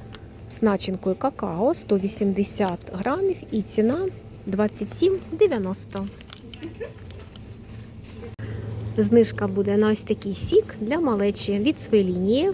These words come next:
смак персиковий, двісті мілілітрів, і ціна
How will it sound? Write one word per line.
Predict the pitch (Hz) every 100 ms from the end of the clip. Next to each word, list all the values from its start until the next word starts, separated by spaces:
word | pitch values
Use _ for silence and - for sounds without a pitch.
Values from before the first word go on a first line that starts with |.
| - -
смак | 233 202 180 -
персиковий, | 220 185 - 254 - 311 403 392 - - -
двісті | 214 226 220 - 208
мілілітрів, | 202 202 220 381 381 381 - - - - - - -
і | 233
ціна | 208 - 233 294